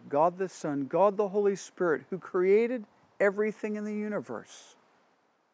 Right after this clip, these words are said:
this Messiah, Jesus, creator, left everything to come and take my sin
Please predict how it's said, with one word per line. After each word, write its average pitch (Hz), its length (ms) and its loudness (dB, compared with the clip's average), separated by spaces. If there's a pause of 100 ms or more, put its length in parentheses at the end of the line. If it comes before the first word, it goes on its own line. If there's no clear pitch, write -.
(600)
this 156 300 -4
Messiah, 156 520 0
Jesus, 143 460 -6
creator, 120 540 -4 (960)
left 147 380 0 (140)
everything 165 600 -2 (2750)
to - 100 -12
come 165 260 -2
and 147 140 0
take 139 240 -6
my 139 300 0
sin 135 600 -4